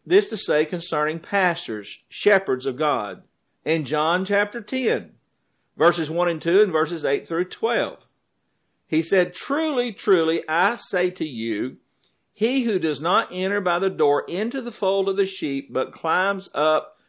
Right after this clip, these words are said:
some other way," and I, and I just put in parentheses, the other way is by being paid.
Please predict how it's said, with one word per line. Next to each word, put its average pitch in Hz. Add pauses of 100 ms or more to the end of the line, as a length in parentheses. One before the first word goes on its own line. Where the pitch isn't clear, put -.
(140)
some -
other 302
way," 131 (560)
and 123
I, 165
and 147
I 160
just 180
put 165
in 135
parentheses, 139
the 131
other 151
way 131 (460)
is 143
by 127
being 127
paid. 139